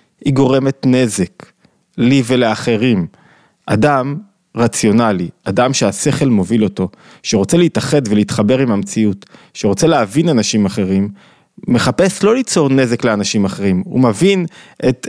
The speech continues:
את הקשר שלו עם העולם, עם הסביבה, עם השכנים שלו. המטרה שלו היא לא להזיק, סתם בלי סיבה.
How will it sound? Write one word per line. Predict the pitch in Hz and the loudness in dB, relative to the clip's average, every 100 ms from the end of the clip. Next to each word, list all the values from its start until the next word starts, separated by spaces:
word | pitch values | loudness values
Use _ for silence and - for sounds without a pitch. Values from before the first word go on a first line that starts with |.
| 117 | -6
את | - | -4
הקשר | - 185 180 185 | -2 0 2 0
שלו | - 143 | 0 2
עם | 135 123 | 2 2
העולם, | 98 104 139 117 | 2 2 2 0
עם | 98 | -2
הסביבה, | 95 - 101 98 135 | -4 -4 -6 0 0
עם | 117 95 | 0 -2
השכנים | - 113 135 156 | -4 0 0 0
שלו. | - 113 98 - - - - | 0 0 -2 -6 -20 -10 0
המטרה | 240 - 120 156 214 | 0 2 0 0 -2
שלו | - 170 143 147 | 0 2 2 0
היא | 127 | 0
לא | 120 151 208 196 | 2 4 2 0
להזיק, | 175 151 120 208 202 - - _ _ - | 0 0 -2 0 -2 -2 -20 _ _ -14
סתם | - - 143 139 | -8 0 2 2
בלי | 131 127 | 2 2
סיבה. | - 117 98 | 0 0 0